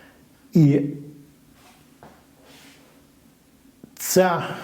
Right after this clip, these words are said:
особливість пов'язана з тим, що коли людина одержує "я", вона одержує волю управляти тими процесами, які є в ній. Чого, допустимо, не скажеш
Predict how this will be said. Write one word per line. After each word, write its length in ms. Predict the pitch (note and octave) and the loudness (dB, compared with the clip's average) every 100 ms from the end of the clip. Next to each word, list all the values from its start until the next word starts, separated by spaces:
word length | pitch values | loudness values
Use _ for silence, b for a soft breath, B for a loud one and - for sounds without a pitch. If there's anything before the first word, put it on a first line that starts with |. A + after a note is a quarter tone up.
| B B B | B B B
особливість 920 | D#3 - C#3 A#2+ A3 B3 G3+ - - - - - B B B B B B | -4 0 0 2 2 2 -2 -4 -10 -18 -20 -20 B B B B B B
пов'язана 580 | - C3 E3 F3 D3 C#3+ | 0 2 4 2 2 2
з 80 | - | 0
тим, 320 | - G3+ B3 | 2 2 2
що 220 | - - | -2 -4
коли 260 | - D3 E3+ | 0 2 4
людина 500 | D3+ C3+ C3+ B2 A#2+ - - - - - - | 4 4 4 2 -4 -8 -18 -20 -20 -20 -2
одержує 560 | C#3 B2 C#3+ A2+ A#2+ A#2+ | 2 2 2 4 6 6
"я", 340 | A#2 F3 G#3 - - - - _ _ - _ _ - - - | 6 2 0 -6 -14 -20 -20 _ _ -20 _ _ -20 -20 -4
вона 180 | C3+ D3+ | 0 2
одержує 760 | - C3+ C3 C#3+ A#2 C3 B2 - B B B | 2 2 2 2 4 6 6 2 B B B
волю 540 | A#2+ C3 G3 G3 D#3 - - - - - b b b b b b b _ _ _ - | 0 4 4 4 0 -4 -10 -18 -20 -20 b b b b b b b _ _ _ -2
управляти 800 | D#3 D3 C#3 D#3+ E3+ - D3 D3 - - | 2 2 4 4 2 2 0 0 -10 -8
тими 220 | - D3 C#3+ | 0 2 2
процесами, 760 | C#3 B2 F3+ F3+ E3 C3+ A#2+ | -2 0 0 0 0 0 2
які 480 | A#2 - D#3 F#3 E3+ | 0 2 2 2 0
є 240 | B2 A#2 C3 | 2 6 6
в 80 | |
ній. 420 | C3 A#2+ A2+ - - - - B B B B | 6 4 2 -6 -12 -20 -20 B B B B
Чого, 260 | - C#3+ F#3+ | -2 2 2
допустимо, 580 | F#3+ F3+ E3 E3+ D3 | 2 0 2 2 4
не 100 | C#3 | 4
скажеш 600 | - - D3 C3 B2+ - | 4 2 2 2 -2 -6